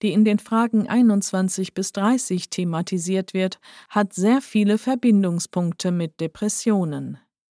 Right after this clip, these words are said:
Die Wahrscheinlichkeit einer Komorbidität ist hoch.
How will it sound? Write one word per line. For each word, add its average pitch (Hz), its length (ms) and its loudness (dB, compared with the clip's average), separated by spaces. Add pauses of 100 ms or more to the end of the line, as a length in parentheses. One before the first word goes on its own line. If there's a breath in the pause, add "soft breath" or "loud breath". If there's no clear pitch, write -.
(720)
Die 220 160 2
Wahrscheinlichkeit 233 920 0
einer 170 320 -2
Komorbidität 180 1200 2
ist - 260 -6
hoch. 226 480 -4